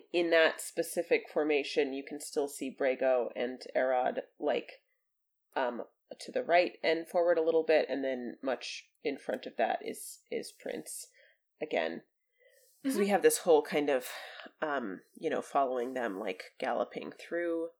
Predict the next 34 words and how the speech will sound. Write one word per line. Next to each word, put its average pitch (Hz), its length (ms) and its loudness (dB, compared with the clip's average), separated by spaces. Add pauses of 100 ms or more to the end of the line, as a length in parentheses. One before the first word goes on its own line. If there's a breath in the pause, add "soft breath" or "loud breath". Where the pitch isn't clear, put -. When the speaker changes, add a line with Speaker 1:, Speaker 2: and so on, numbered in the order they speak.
(360)
Speaker 1:
the 196 80 -4
halls, 277 600 2 (240)
um, 175 380 0 (160)
and 175 180 -2
then 170 240 -2
out. - 460 -4 (200)
Speaker 2:
This 269 240 -4
is 254 100 0
all 247 220 6
in, 233 120 2
like, 214 320 0
the 220 160 -2
second 240 300 -4
or 214 100 -2
two, 196 540 -2
like, 208 240 -2
the, 220 420 2
the 233 180 4
line 220 420 4
that's - 360 -6 (100)
closest 226 520 -4
to 247 140 -2
it 226 140 -2
to, 226 100 -8
like, 202 180 -4 (120)
pair 214 240 -4
it 175 100 -6
to 233 100 -4
is 208 400 -6 (380 loud breath)
Theoden 226 640 4
shouts, 214 360 0
like, 208 160 -4
"Forth 208 320 -6
Aerlingus," 202 1000 -6